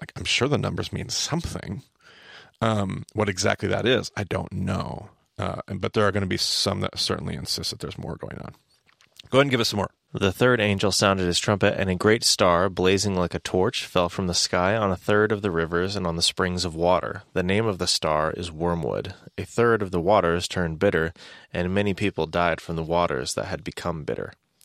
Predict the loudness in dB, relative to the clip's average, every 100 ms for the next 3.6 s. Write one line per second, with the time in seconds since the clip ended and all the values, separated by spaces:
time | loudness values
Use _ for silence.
0 | -16 -12 0 2 2 0 0 0 4 2
1 | 2 0 0 2 0 -2 -20 -20 -16 -6
2 | -4 -2 2 2 2 0 -2 0 0 0
3 | 0 0 0 0 0